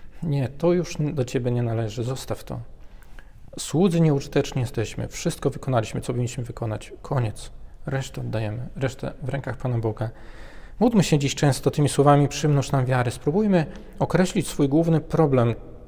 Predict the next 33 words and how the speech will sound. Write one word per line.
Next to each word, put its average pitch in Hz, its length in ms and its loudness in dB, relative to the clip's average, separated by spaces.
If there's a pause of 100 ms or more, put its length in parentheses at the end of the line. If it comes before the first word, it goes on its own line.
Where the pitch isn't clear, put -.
(120)
czego 156 240 -4
się - 140 -4
boimy, 131 380 4
co 123 140 -2
przeżywamy, 127 580 0
co - 120 -4
jest - 160 -4
najtrudniejsze 151 600 0
teraz - 260 -2
w - 120 -12
naszym 120 340 -2
życiu. 120 320 -4 (300)
Spróbujmy 226 420 -2
oddać 151 300 2
to 143 80 -4
Panu 135 220 -2
Bogu, 120 220 0
pomodlić 135 540 -2
się 120 200 -4
dziś. 110 320 -8 (600)
I - 60 -6
uwierzyć, 151 760 0 (240)
uwierzyć, 143 500 0
że 139 100 0
On 135 60 2
słyszy - 300 -6
tę 127 120 -4
naszą 123 280 -2
modlitwę, 117 420 -4
że 139 80 0
On 147 80 0
nam 156 120 -2
pomoże. 123 480 -2